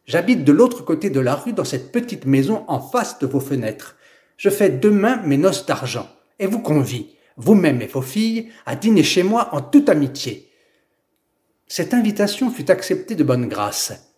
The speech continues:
Le marchand de cercueil pria le cordonnier de s'asseoir et de bien vouloir prendre une tasse de thé.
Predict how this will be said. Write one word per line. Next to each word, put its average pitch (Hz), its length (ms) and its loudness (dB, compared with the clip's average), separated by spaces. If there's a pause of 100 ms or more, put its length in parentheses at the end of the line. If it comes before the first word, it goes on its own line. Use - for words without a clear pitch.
(160)
Le 131 120 -4
marchand 156 340 0
de 107 100 -4
cercueil 196 520 -6
pria 175 280 0
le 117 120 -2
cordonnier 151 440 0
de 107 100 -6
s'asseoir 147 640 -4 (220)
et 156 60 -6
de 160 100 2
bien 220 180 2
vouloir 175 360 2
prendre 202 260 -2
une 123 140 -2
tasse 151 260 0
de 120 100 -4
thé. 101 380 -12